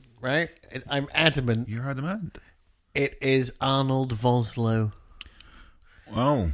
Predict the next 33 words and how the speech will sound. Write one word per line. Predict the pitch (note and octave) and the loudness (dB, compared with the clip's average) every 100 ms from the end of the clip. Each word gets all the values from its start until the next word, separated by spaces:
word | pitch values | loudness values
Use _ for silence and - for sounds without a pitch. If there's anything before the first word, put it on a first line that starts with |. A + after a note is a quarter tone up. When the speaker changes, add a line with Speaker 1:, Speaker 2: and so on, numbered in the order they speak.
| - | 0
Speaker 1:
You | G3+ | 2
know | A#3+ F3+ | 6 6
Arnold | C#3 B2+ A#2+ | 6 4 2
Vosloo. | A2+ A#2 A2+ B2 C3 E3+ - - - | 2 2 2 2 2 0 -2 -8 -8
Speaker 2:
<laughs> | G#2 - - - _ _ - - - | -12 -14 -20 -20 _ _ -20 -12 -2
Speaker 1:
Uh, | C#3 C3+ C3 | 0 2 0
he | B2 D#3 G#3 | 0 4 4
was, | F3+ A#2+ A#2 C#3 - - - - _ _ _ _ | 4 4 4 2 -2 -6 -14 -20 _ _ _ _
um, | B2+ C3 C3 C3 C3+ C3+ - | -2 0 0 0 -4 -8 -12
Speaker 2:
Dark | - C3 - - _ _ - | -12 -12 -14 -20 _ _ -6
Speaker 1:
no, | C3 D3+ C3 - - | -2 0 -2 -4 0
well, | |
he | B2+ G3+ | 2 4
was | D#3 | 4
the | G#2+ | 2
mummy. | C3+ D#3+ F3 A2 G2+ | 2 2 2 0 -2
Speaker 2:
<laughs> | - - - _ _ _ _ _ _ _ _ _ _ _ _ - | -10 -18 -20 _ _ _ _ _ _ _ _ _ _ _ _ -4
Ah. | E3 B3 C#4+ C#4+ | 0 2 4 4
Speaker 1:
The | C4 | 6
Brendan | A3 D#3 C#3 | 6 6 2
Fraser | C3 E3 D3+ C3+ | 0 2 2 2
mummy. | B2 A#2 A2+ G#2+ - _ _ _ _ _ - | 0 2 0 -2 -8 _ _ _ _ _ -8
You | |
know, | E3 | -4
the | |
bald | D3+ F#3+ C#3+ A#2 | 2 2 2 -2
guy. | A#2 A2 | -2 -2
Speaker 2:
Yeah. | D#3+ F3 D#3+ G2+ _ _ _ _ _ _ _ _ _ _ _ _ _ - | -2 -2 -2 -4 _ _ _ _ _ _ _ _ _ _ _ _ _ -8
Oh, | |
there | D3+ C3+ C3+ | -2 2 2
you | C3+ | 0
Speaker 1:
Um, | |
Speaker 2:
go. | C3+ | -2